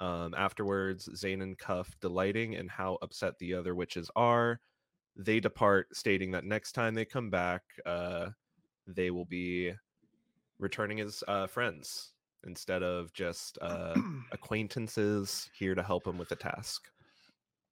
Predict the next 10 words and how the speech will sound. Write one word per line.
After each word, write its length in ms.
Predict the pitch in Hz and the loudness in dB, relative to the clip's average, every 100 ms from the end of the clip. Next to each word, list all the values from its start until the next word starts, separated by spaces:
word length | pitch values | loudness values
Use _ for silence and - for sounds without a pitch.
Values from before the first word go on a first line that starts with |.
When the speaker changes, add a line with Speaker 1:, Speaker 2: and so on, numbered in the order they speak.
| _ _ - - - | _ _ -14 -12 -4
Speaker 2:
Sure. 260 | - 113 - - _ _ _ _ _ - - | 2 2 2 -12 _ _ _ _ _ -20 -4
Cool. 260 | 120 82 - _ - | -4 -4 -8 _ 2
So 140 | 139 | 6
if 100 | 131 | 6
you 60 | 156 | 8
don't 220 | 190 202 | 8 8
know 100 | 180 | 6
this 180 | 160 - | 6 4
anime, 600 | 117 117 117 113 113 113 | 4 4 4 2 2 0
the 180 | 107 | -2